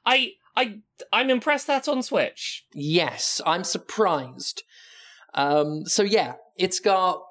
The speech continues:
Speaker 2: five games with a secret sixth game. I'll quickly go through them, 'cause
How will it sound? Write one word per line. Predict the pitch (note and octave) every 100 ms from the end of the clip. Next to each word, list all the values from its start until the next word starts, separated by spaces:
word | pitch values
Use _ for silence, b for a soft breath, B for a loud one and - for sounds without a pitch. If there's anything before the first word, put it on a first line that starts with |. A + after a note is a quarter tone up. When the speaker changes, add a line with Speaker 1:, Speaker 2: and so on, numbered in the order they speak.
| _ -
Speaker 2:
five | - A3+ A3
games | G#3 F3+ E3+
with | E3
a |
secret | D3 D3+ B2 D3
sixth | - A#2+ -
game. | A2+ A2 - -
I'll | C#3+ C#3+
quickly | - G3 - F3+
go | D3
through | C#3 - C#3 C3 C3
them, | B2+ B2+ B2+ B B B B _
'cause | - D#3 D#3